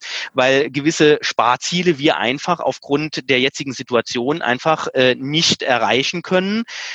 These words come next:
m, weil da auch geplant worden ist, dass der wirtschaftliche Anstieg weiterhin voranschreitet.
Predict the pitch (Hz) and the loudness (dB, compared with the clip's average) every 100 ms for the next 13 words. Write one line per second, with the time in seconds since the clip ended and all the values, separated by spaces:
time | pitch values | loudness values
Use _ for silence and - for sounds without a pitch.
0 | - 147 143 139 139 135 127 - 147 139 | -8 -4 0 2 2 2 2 2 0 -2
1 | - 113 113 151 151 165 180 - 156 135 | 0 0 0 0 0 0 0 0 0 0
2 | 131 - - 147 - - 113 - - 175 | -2 -2 -4 0 -2 -2 -4 -6 -6 -6
3 | - 110 113 139 156 147 143 - - - | -2 0 2 2 0 0 -4 -10 -20 -20
4 | - - - 107 113 156 - 156 170 185 | -20 -8 -2 2 2 2 0 2 2 4
5 | 214 208 | 2 2